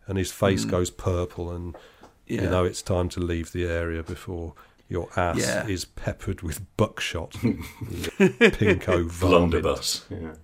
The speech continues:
Speaker 1: Yeah.
Speaker 2: But the thing about this song is, even though you listen to it and you know you're hating it, it's telling a story, and it's like, "Oh, gotta find out what happens at the end."
Speaker 3: Yeah, yeah.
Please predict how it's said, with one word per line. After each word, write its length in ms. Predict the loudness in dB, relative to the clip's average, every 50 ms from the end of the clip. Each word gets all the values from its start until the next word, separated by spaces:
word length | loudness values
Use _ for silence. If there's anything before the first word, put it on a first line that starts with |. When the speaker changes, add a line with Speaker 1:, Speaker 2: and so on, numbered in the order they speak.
| _ _ -12 -6
Speaker 1:
Yeah. 360 | -2 0 0 0 0 -2 -4 4 8
Speaker 2:
But 320 | 8 8 8 8 6 4
the 100 | 2 2
thing 280 | 2 4 2 4 4 2
about 360 | 4 8 10 10 10 8 6
this 220 | 4 4 4 6 8
song 240 | 8 8 8 8
is, 200 | 6 4 6 6
even 280 | 6 6 6 2 2 6
though 100 | 8 8
you 200 | 8 8 6 4
listen 340 | 4 4 2 0 -4 -4 -2
to 160 | 2 4 4
it 120 | 4 4 4
and 160 | 2 0 2
you 80 | 2 4
know 140 | 4 4
you're 220 | 4 4 4 4 4
hating 440 | 4 4 4 4 2 0 -2 0 0
it, 120 | 0 0
it's 140 | -2 -4 -6
telling 380 | -4 0 0 2 4 4 2
a 60 | 2 0
story, 640 | -2 -4 0 2 4 4 6 6 6 6 4 4
and 100 | 2 2
it's 180 | 0 -2 -2 2
like, 200 | 2 2 4 4
"Oh, 800 | 4 4 4 6 6 6 6 4 4 2 2 2 2 2 2 0
gotta 240 | 0 0 0 0 0
find 360 | 0 0 2 2 2 4 4
out 180 | 4 4 4 4
what 160 | 2 2 2
happens 300 | 2 -2 -2 -4 -4 -6
at 120 | -4 -2
the 160 | 0 2 4
end." 540 | 4 4 4 2 0 -2 -4 -6 -6 -8 -8 -2
Speaker 3:
Yeah, 220 | -2 0 2 2
yeah. 200 | 2 2 0 -2